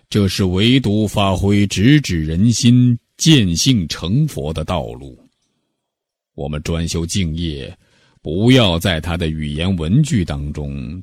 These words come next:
去捉摸、捕捉思维，以导致禅净两方面都失去了利益。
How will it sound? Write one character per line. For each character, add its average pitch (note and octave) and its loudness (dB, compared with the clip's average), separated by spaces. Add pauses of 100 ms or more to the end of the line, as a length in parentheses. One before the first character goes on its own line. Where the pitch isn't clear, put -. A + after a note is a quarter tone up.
去 D2 -6
捉 G#2+ 0
摸、 G#2 2
捕 C#2+ -10
捉 D#2+ -4
思 B2+ 2
维， A1+ -10 (720)
以 F#2 0
导 F2+ 0
致 F#2 0
禅 G2+ 0
净 B2+ 2
两 C2+ -8
方 C3 0
面 D#3 2
都 E2 -4
失 E2+ -4
去 E2 -6
了 C#2 -8
利 E2+ -4
益。 C2 -12